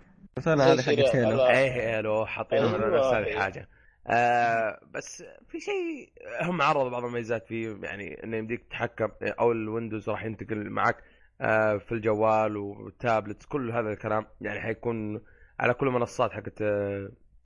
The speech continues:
Speaker 3: إنه ت-، الويندوز أو مايكرو
Speaker 2: الويندوز.
Speaker 3: صح؟
Speaker 2: إيه.
Speaker 3: إيه.
Speaker 2: مم.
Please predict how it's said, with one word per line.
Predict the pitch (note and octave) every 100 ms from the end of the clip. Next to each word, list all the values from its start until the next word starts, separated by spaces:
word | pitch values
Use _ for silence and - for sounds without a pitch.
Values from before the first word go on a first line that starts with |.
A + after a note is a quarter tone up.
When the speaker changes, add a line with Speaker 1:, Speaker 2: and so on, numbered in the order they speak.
| -
Speaker 3:
إنه | G#2 G#2+
ت-، | G2
الويندوز | A2 G#2+ G#2+ G#2+ G2+ G#2 A#2 G#2 A2 -
أو | A2
مايكرو | G#2+ A2 A2+ C#3+
Speaker 2:
الويندوز. | D3 D3+
Speaker 3:
صح؟ | D3 C#3+ - - _
Speaker 2:
إيه. | D3 C#3+ -
Speaker 3:
إيه. | C3+ C#3 -
Speaker 2:
مم. | C#3+